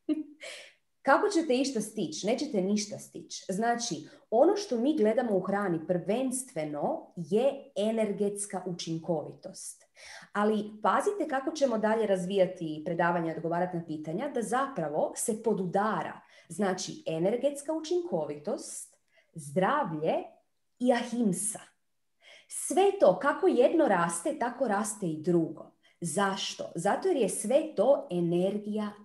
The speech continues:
života. Stagnacija, nasilje, e, oduzimanje energije, to je energija smrti. Znači, ono što mi u hrani želimo pronaći je energija života.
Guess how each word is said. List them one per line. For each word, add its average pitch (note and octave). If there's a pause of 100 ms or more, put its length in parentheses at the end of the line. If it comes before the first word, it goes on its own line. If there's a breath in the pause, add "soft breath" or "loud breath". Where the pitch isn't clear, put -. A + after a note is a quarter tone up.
života. D3+ (840 loud breath)
Stagnacija, G#3+ (600)
nasilje, F#3+ (640 loud breath)
e, F3+
oduzimanje G#3+
energije, D#3+ (160)
to C#4
je D4
energija G3+
smrti. - (580 loud breath)
Znači, G#3
ono D#4
što -
mi C#4
u A#3
hrani G#3+
želimo G#3
pronaći F3+
je E3+
energija E3
života. D#3